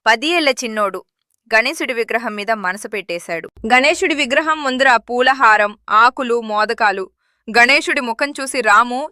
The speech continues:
చిరునవ్వు పెట్టుకున్నాడు. "గణపయ్య, నువ్వు ఎప్పుడు ఇలా నవ్వుతూ ఉంటావు కదా? నాకు ఒక కోరికుంది. మా నాన్న సిటీ నుంచి పండుగ రావాలి" అని భగవంతుడిని కోరుకుంటాడు. వెంటనే గాలి తాకి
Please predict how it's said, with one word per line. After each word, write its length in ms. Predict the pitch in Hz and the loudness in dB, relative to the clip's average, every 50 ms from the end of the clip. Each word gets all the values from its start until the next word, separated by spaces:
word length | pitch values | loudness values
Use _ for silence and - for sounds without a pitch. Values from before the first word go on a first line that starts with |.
| _ | _
చిరునవ్వు 360 | - 277 240 247 254 262 247 247 | -4 -4 -2 0 0 -2 -2 -4
పెట్టుకున్నాడు. 560 | - 226 208 220 - 202 180 170 170 175 - _ _ _ _ _ _ _ _ _ _ _ _ | -6 -6 -6 -6 -12 -12 -10 -10 -10 -12 -12 _ _ _ _ _ _ _ _ _ _ _ _
"గణపయ్య, 560 | 220 208 226 214 220 233 226 269 262 262 269 285 381 415 320 _ _ _ _ _ _ _ _ _ _ | 0 2 4 4 4 2 2 0 0 2 2 0 0 -2 -6 _ _ _ _ _ _ _ _ _ _
నువ్వు 220 | - 247 262 269 269 | -2 -2 -2 0 2
ఎప్పుడు 340 | 262 262 254 262 320 302 311 | 0 0 0 0 -2 0 0
ఇలా 260 | 302 277 262 262 254 247 | 0 4 6 6 6 6
నవ్వుతూ 460 | 233 226 226 220 220 269 277 240 302 311 | 6 4 0 0 0 -2 -4 -2 -4 -2
ఉంటావు 360 | 311 285 254 226 240 240 233 | -2 -2 0 2 4 4 4
కదా? 240 | 226 226 214 226 285 381 - _ _ _ _ _ _ _ _ _ | 2 0 -2 -2 -4 -4 -6 _ _ _ _ _ _ _ _ _
నాకు 220 | 220 233 240 240 262 | 2 2 4 4 4
ఒక 140 | 240 - 233 | 0 0 -2
కోరికుంది. 580 | - - 214 214 247 277 - 226 190 170 - - _ _ _ _ _ _ _ _ 220 | -4 -2 -2 -2 -2 -4 -6 -10 -12 -12 -18 -20 _ _ _ _ _ _ _ _ 2
మా 120 | 233 233 240 | 4 4 4
నాన్న 320 | 233 226 233 240 269 302 277 262 277 339 392 - | 6 4 4 4 4 4 4 4 4 2 -2 -8
సిటీ 320 | - - 277 262 - 302 311 | -8 -8 -6 -4 -4 -4 -4
నుంచి 220 | 285 269 262 285 | -4 -6 -6 -4
పండుగ 340 | - 240 214 214 233 220 233 | -2 -2 0 0 -2 -2 0
రావాలి" 420 | 220 196 185 180 185 180 185 180 - _ _ | 0 0 0 0 -2 -4 -4 -6 -12 _ _
అని 200 | - 220 254 370 427 - _ 202 | -4 -4 -4 -4 -8 -12 _ -8
భగవంతుడిని 720 | - - 214 226 247 247 247 226 233 208 214 220 233 254 - _ | -4 -4 -2 0 0 0 0 -2 -6 -6 -6 -6 -6 -8 -8 _
కోరుకుంటాడు. 640 | - 233 220 226 226 - 220 190 175 - 170 165 - _ _ _ _ _ _ _ _ _ _ _ _ _ _ | -2 -2 -2 -2 -2 -6 -8 -8 -6 -8 -10 -10 -12 _ _ _ _ _ _ _ _ _ _ _ _ _ _
వెంటనే 460 | 214 233 240 247 254 277 302 302 294 269 | 2 2 2 2 2 0 0 0 0 0
గాలి 320 | 233 226 214 220 233 262 | 2 4 4 4 4 2
తాకి 440 | 262 - 240 208 208 214 _ 214 | 2 2 2 2 2 0 _ -10